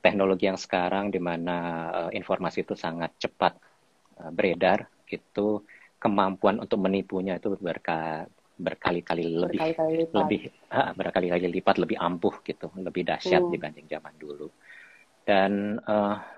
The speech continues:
Speaker 1: nggak, nggak sedikit korbannya gitu ya. Tahun, di akhir tahun dua ribu sembilan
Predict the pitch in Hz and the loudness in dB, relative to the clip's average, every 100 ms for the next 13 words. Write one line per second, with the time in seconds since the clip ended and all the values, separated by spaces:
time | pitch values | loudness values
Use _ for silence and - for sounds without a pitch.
0 | - - - 127 110 107 117 98 110 120 | -20 -20 -20 -4 4 6 6 4 4 4
1 | 117 - 92 87 90 87 82 85 87 - | 2 2 0 2 0 0 -4 -8 -8 -8
2 | 85 82 - 87 85 87 90 92 90 87 | -6 -6 0 2 2 0 -2 -2 -4 -8
3 | _ - _ _ _ 120 82 104 - 92 | _ -20 _ _ _ 2 4 2 2 2
4 | 95 95 92 92 87 90 87 82 110 92 | 2 0 0 0 -2 -2 -4 -4 -4 0
5 | 87 | 0